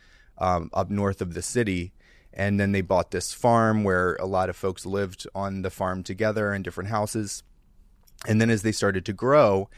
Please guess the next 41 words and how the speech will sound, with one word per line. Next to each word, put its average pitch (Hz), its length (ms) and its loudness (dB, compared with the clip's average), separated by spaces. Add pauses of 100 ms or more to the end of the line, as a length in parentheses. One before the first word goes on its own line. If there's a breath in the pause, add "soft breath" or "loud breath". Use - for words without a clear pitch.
(320 soft breath)
and 98 340 0
young 101 600 0
people 101 300 -2
started 98 380 0
to 104 100 -4
kind 104 280 -4
of 92 100 -10
pair 98 300 2
off 98 400 2
and 92 180 -8
have 92 200 -6
families, 98 600 -2
they, 92 300 -4
they 95 120 -2
kind 95 260 -6
of 90 220 -10 (520 soft breath)
said, 101 320 2
"Okay, 95 280 0
well, 95 180 0
where 98 240 2
can 98 240 -4
we 90 460 -4
kind 101 200 -4
of 87 100 -8
go 92 140 -2
settle?" 87 600 0
So - 180 -6
they 92 120 0
prayed 98 260 0
about 90 280 0
it, 90 180 0
and, 90 280 -6 (140)
and 92 160 -6
God 90 260 0
said, 90 380 -2
"Catonsville, 95 500 -4
Maryland." 87 500 -4
And, 87 240 -6 (560 loud breath)
and 90 280 0
so 98 160 2
everybody, 90 480 0